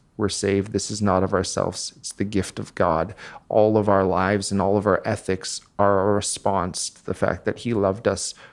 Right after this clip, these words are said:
first, which is, I think, why Paul in a lot of his epistles goes first half,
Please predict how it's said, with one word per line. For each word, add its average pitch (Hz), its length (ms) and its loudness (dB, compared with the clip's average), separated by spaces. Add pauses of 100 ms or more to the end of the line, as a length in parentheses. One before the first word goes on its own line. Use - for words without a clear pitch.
first, - 580 0
which 110 180 -4
is, - 80 -2
I 98 80 4
think, 104 200 -4
why 104 120 4
Paul 107 400 0
in 107 60 0
a 104 60 0
lot 104 140 4
of 104 60 -2
his 104 120 -6
epistles 107 400 -4
goes 95 360 -2 (100)
first - 320 0
half, 101 300 2